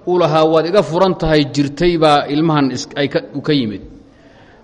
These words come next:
Mise afartan sano iyo saddexdan sano la wada dhaqmahayay, galmad dambe oo timid, ayaa uurku ku soo baxay. Tii buu sheekhu marka fiirinaya.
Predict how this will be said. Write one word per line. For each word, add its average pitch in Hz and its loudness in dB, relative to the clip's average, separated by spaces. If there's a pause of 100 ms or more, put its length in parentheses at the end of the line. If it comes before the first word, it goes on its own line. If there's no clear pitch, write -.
Mise 208 -2
afartan 190 2
sano 165 0
iyo 185 2
saddexdan 165 -2
sano 170 0
la 165 4
wada 156 4
dhaqmahayay, 143 4
galmad 147 4
dambe 143 4
oo - 4
timid, 120 0 (640)
ayaa 165 6
uurku 143 0
ku 160 -6
soo 135 2
baxay. 107 -4 (160)
Tii 180 0
buu 156 0
sheekhu 131 -2
marka 139 -4
fiirinaya. 123 -10